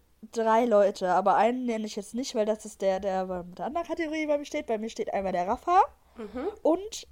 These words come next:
Speaker 1: auch der Sully.
Speaker 2: Mhm.
Speaker 1: Weil ich glaube, der Sully, was man halt in so Interviews gar nicht mal so krass merkt, weil da ist er natürlich professionell. Ähm,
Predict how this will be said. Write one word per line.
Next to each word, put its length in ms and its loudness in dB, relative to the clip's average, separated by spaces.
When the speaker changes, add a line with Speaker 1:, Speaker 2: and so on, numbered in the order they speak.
Speaker 1:
auch 180 8
der 160 2
Sully. 460 -6
Speaker 2:
Mhm. 400 -6
Speaker 1:
Weil 460 6
ich 140 -10
glaube, 300 6
der 120 4
Sully, 460 -2
was 220 -4
man 140 -2
halt 140 -2
in 180 -6
so 140 -8
Interviews 460 -6
gar 160 2
nicht 160 -8
mal 160 -4
so 120 -8
krass 380 -6
merkt, 420 0
weil 100 -2
da 100 -2
ist 120 -8
er 60 -10
natürlich 260 -12
professionell. 560 -8
Ähm, 400 0